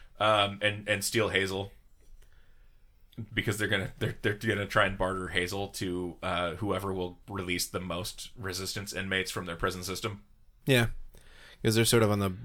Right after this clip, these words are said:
Speaker 2: wrong side of everybody's, um,
Speaker 1: Yeah.
Speaker 2: yeah, so, I don't know. Before
Speaker 1: Dengo,
Speaker 2: we
Speaker 1: Dengo goes to the Resistance because he thinks that these are the, the best bet to get his message out there, which is that his kingdom, the robot kingdom, is completely corrupt,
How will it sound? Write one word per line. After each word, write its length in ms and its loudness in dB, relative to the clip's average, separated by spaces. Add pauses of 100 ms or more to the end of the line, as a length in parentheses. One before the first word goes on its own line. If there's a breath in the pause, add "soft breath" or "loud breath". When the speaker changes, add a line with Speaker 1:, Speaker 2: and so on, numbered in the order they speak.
(140)
Speaker 2:
wrong 300 4
side 160 4
of 100 0
everybody's, 680 2 (120)
um, 260 0
Speaker 1:
Yeah. 300 2 (760 loud breath)
Speaker 2:
yeah, 340 -2
so, 340 8
I 200 2
don't 100 6
know. 260 2
Before 240 6
Speaker 1:
Dengo, 320 8
Speaker 2:
we 60 -2
Speaker 1:
Dengo 340 6
goes 200 6
to 60 -4
the 60 2
Resistance 460 0
because 300 -4
he 100 2
thinks 240 0
that 120 -2
these 200 -2
are 80 -2
the, 360 -2
the 100 -4
best 340 -2
bet 220 2
to 80 -4
get 200 -2
his 160 -6
message 340 -6
out 200 0
there, 180 -2
which 160 -6
is 140 -8
that 240 -4
his 240 -2
kingdom, 460 -2
the 80 -4
robot 340 -2
kingdom, 280 -6
is 100 -6
completely 420 -6
corrupt, 540 -4